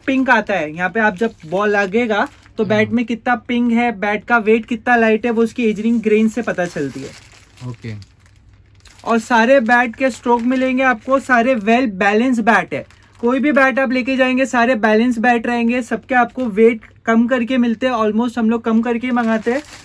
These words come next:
Speaker 1: और सबके strokes रहते हैं bat में, कोई भी आपको बिना stroke के bat नहीं मिलेगा। आप देखो इधर।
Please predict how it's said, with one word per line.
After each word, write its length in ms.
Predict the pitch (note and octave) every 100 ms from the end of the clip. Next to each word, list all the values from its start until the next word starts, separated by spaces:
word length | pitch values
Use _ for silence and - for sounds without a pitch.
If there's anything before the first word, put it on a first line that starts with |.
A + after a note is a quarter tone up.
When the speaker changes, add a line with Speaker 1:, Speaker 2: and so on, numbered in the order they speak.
| - -
Speaker 1:
और 100 | A3
सबके 340 | G#3+ A#3 C4+ B3+
strokes 420 | - B3 B3+ -
रहते 240 | A3+ F#3+
हैं 80 | G3
bat 240 | F3 D#3
में, 160 | D3 C3 - - -
कोई 200 | - A#3+
भी 100 | B3
आपको 260 | C4+ B3 C4+
बिना 260 | A3+ A#3+
stroke 280 | B3 C4+ A#3
के 100 | C4+
bat 260 | A3 G#3+ G#3+
नहीं 100 | A3
मिलेगा। 300 | G#3+ G#3+ A3
आप 60 | F#3
देखो 280 | F#3+ G3+
इधर। 200 | G3+ G3+